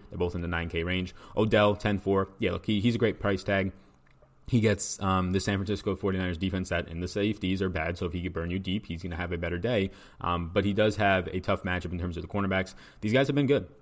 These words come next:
I mean, we saw them shut out the Bucs week one outside of the slot, which we talked about. We saw them shut out or, or hold the Bengals for the most part outside of a blown,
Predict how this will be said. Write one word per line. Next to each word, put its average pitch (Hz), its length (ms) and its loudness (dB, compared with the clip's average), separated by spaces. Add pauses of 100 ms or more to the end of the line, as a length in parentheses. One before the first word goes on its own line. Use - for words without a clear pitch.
(100)
I - 20 -12
mean, 90 320 -4
we 95 120 -2
saw 98 120 0
them 101 140 0
shut 101 180 -2
out 104 140 0
the 101 80 -2
Bucs 98 240 0
week 98 180 -2
one 98 160 0
outside 92 220 -2
of 95 80 -4
the 92 80 -2
slot, 90 320 0
which 90 120 -8
we 98 60 -6
talked 90 220 -2
about. 98 120 0
We 92 60 0
saw 92 200 -2
them 90 140 -2
shut 92 220 -4
out 95 180 0
or, 92 140 -2
or 95 200 6
hold 98 400 4 (180)
the 101 80 -4
Bengals 98 340 2
for - 80 -4
the 101 60 -2
most 95 260 -2
part 101 140 4
outside 95 240 0
of 95 60 0
a 92 40 0
blown, 92 380 -2